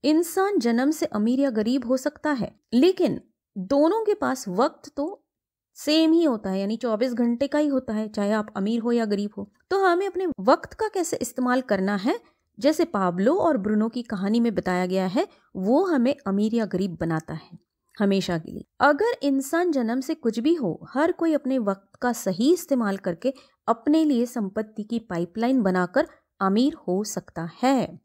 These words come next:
आज के दौर में हम इसके कई उदाहरण देख सकते हैं। डिजिटलाइजेशन के कारण हर किसी के लिए घर बैठे अपने बिजनेस को बढ़ाना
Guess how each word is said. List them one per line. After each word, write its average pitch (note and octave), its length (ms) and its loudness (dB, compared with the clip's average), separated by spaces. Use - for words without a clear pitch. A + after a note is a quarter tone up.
आज D#4+ 260 4
के F#4 120 -4
दौर A3+ 240 0
में B3 160 -4
हम D#4 240 -4
इसके C#4+ 280 -8
कई D4+ 260 0
उदाहरण A3 380 0
देख F#3 180 0
सकते - 300 -10
हैं। - 180 -10
डिजिटलाइजेशन B3 880 2
के B3 140 -6
कारण A#3 380 -2
हर C#4+ 220 0
किसी B3+ 340 -4
के A#3+ 160 -4
लिए A#3 180 0
घर B3+ 360 2
बैठे A3 320 -2
अपने G#3 320 -4
बिजनेस G3 420 0
को G3 140 -6
बढ़ाना G3+ 440 -2